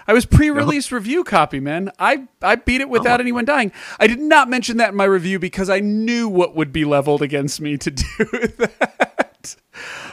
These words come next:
Speaker 1: Um,
Speaker 2: <laughs>
Speaker 1: but
Speaker 2: I, I did a lot of, uh, starting from a previous save, though.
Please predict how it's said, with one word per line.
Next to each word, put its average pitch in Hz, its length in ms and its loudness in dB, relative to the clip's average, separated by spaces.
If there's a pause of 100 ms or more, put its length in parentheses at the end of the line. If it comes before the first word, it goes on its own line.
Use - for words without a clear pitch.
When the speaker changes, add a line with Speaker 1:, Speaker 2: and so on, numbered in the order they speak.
(100)
Speaker 1:
Um, 160 480 4
Speaker 2:
<laughs> 175 300 -2 (800)
Speaker 1:
but 190 260 6
Speaker 2:
I, 165 160 2 (100)
I 160 40 -2
did 151 120 -6
a 131 40 -6
lot 113 380 -4
of, 104 160 -10 (100)
uh, 98 300 -2 (180)
starting 104 540 -6
from 98 180 -14
a 90 160 -6
previous 92 480 -12
save, 85 360 -6
though. 73 260 -8